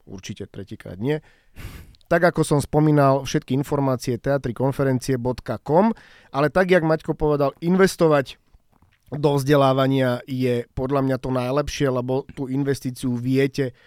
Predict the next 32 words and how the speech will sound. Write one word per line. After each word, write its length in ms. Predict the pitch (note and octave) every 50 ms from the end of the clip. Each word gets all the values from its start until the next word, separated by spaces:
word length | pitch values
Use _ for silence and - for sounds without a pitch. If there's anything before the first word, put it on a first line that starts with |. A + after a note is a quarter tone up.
| _ _ - B2+
ďalej 400 | C3+ C#3+ C#3+ C#3+ C3+ C3 B2 B2+
zhodnocovať. 720 | B2 C#3+ D3 D#3 E3+ E3 - E3+ E3+ E3+ E3 D#3+ - - - - - - - _ _ _
Veď 120 | - - -
to 80 | G#3+ E3+
je 80 | D3
v 60 | -
podstate 260 | D3+ D3+ - E3 D3 C#3
ako 180 | B2 - D3 C3
taká 240 | - B2+ - C3 G#2+
investícia. 880 | A#2 A#2+ B2+ B2+ B2+ C3 - - B2+ B2 A#2 - - C3 B2+ B2 A#2+ A2+
V 80 | -
T 160 | - - C3+ C3
A 80 | C3
trojke 320 | - - C3 B2+ - C3+ A#2+
nie 160 | A#2+ B2 C3 B2+
sú 160 | - C3+ C3 B2+ - - - - - - - -
vôbec, 560 | A#2 B2 C#3 C#3+ C#3 C3 C#3+ C#3 C3+ B2 - - - -
e, 60 | D3 C3+ C3+ C3+ C3 B2+ C3 B2+
nejaké 320 | C#3 C#3+ C#3 C3 - D3
neznáme 720 | C3+ C3+ C#3 D3 C#3 C#3+ C#3+ C3+ C3 C3+ B2+ B2+ B2+ - -
investičné 640 | E3+ F3 E3+ D#3+ E3 D3+ - D3+ C#3 - C#3+ B2+ -
konferencie 640 | - C#3 D#3 - - D#3+ D3+ D3 D3 C#3 - C#3
alebo 240 | C3+ C3 B2 A#2+ A#2+
relácie, 400 | B2+ C#3 D3 D3 - - C#3+ C3+
kde 160 | B2+ B2+ B2+
sa 80 | - B2+
rozprávame 400 | B2+ C3 - C#3 C3+ C3 B2+ A#2+
o 80 | B2 C3+
investovaní 560 | C#3 C3+ C3 - - C#3 C3 C3 C3 C3+ A#2
a 80 | A2+
toto 240 | - D3+ D#3 - C3
je 80 | A#2